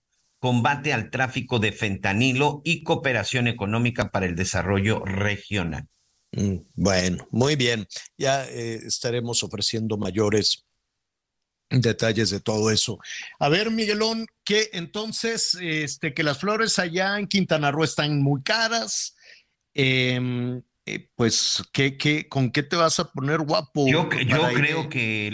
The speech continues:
Speaker 1: lo que más conviene es una comidita, aprovechando que estamos aquí cerca del mar, pues una comidita
Speaker 2: ¿Una
Speaker 1: con vista
Speaker 2: comidita?
Speaker 1: al mar, ¿no? No,
Speaker 2: Bueno,
Speaker 1: con
Speaker 2: pues está bien. Bueno, pero pues llega también, llega con unas flores, aunque sea con un ramito que cortes del camellón,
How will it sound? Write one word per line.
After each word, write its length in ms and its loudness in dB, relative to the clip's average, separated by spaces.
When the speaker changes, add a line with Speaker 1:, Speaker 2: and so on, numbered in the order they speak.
Speaker 1:
lo 180 -6
que 120 -6
más 200 -2
conviene 380 -2
es 160 -4
una 280 0
comidita, 440 0
aprovechando 420 0
que 40 -6
estamos 240 0
aquí 260 -2
cerca 300 0
del 140 4
mar, 180 2
pues 200 -4
una 540 2
comidita 480 4
Speaker 2:
¿Una 60 -8
Speaker 1:
con 160 4
vista 80 2
Speaker 2:
comidita? 340 4
Speaker 1:
al 100 -2
mar, 200 -2
¿no? 160 -10
No, 280 -2
Speaker 2:
Bueno, 540 2
Speaker 1:
con 80 -4
Speaker 2:
pues 180 2
está 300 -2
bien. 360 0
Bueno, 340 -4
pero 220 0
pues 160 -2
llega 280 2
también, 600 -2
llega 220 -2
con 240 -6
unas 260 0
flores, 460 4
aunque 260 2
sea 260 2
con 180 0
un 120 2
ramito 520 0
que 160 -4
cortes 400 0
del 180 2
camellón, 800 0